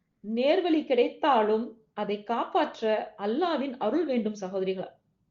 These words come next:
சரி, இந்த துவாவை எப்போலாம் நம்ம ஓதிக்கிறலாம்? மார்க்க அறிவு கற்ற பின் ஓதலாம்.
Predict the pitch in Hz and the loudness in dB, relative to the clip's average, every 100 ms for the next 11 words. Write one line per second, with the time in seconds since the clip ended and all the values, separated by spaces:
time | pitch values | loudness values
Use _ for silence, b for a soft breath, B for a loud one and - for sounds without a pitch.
0 | _ _ _ _ - 247 240 226 202 247 | _ _ _ _ -2 2 4 4 6 6
1 | 311 349 214 220 - 302 302 320 339 240 | 6 6 4 2 2 4 4 2 2 4
2 | 226 226 226 196 196 - _ _ _ _ | 2 2 0 0 -4 -8 _ _ _ _
3 | _ _ - 214 233 262 427 440 403 - | _ _ -14 -4 0 2 2 4 4 6
4 | 240 214 214 240 - 302 - 330 285 208 | 4 2 0 -2 0 0 0 0 2 2
5 | 190 | 2